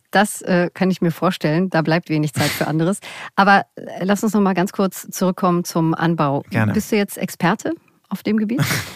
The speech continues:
Speaker 2: Nee, also das würde ich nicht sagen.
Speaker 1: Mhm.
Speaker 2: Aber ich habe natürlich bei diesem Gespräch schon auch einiges über, über Landwirtschaft und auch über Nutzpflanzenanbau im Allgemeinen gelernt.
Speaker 1: Mhm.
Speaker 2: Lass uns noch mal reinhören.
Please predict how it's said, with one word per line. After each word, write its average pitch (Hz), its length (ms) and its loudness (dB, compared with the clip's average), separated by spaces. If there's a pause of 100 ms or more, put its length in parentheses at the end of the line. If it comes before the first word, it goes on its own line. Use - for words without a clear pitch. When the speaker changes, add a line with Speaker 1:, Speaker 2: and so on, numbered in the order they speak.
(300)
Speaker 2:
Nee, 117 300 2
also 113 220 -4
das 123 220 0
würde 131 100 0
ich 107 80 0
nicht 131 180 -2
sagen. 117 380 0
Speaker 1:
Mhm. 170 160 4
Speaker 2:
Aber 180 180 6
ich 156 100 0
habe 160 140 2
natürlich 170 380 0
bei 139 100 0
diesem 147 240 -2
Gespräch 135 560 -2
schon 135 180 0
auch - 160 -2
einiges 139 520 -2
über, 123 240 -2
über 120 240 0
Landwirtschaft 139 640 -2
und 113 140 -2
auch 135 100 4
über 135 160 2
Nutzpflanzenanbau 117 1200 0
im 110 100 -2
Allgemeinen 117 520 -2
gelernt. 95 420 -4
Speaker 1:
Mhm. 156 60 -2
Speaker 2:
Lass 139 160 2
uns 190 120 -2
noch 180 80 2
mal 135 100 2
reinhören. 131 500 4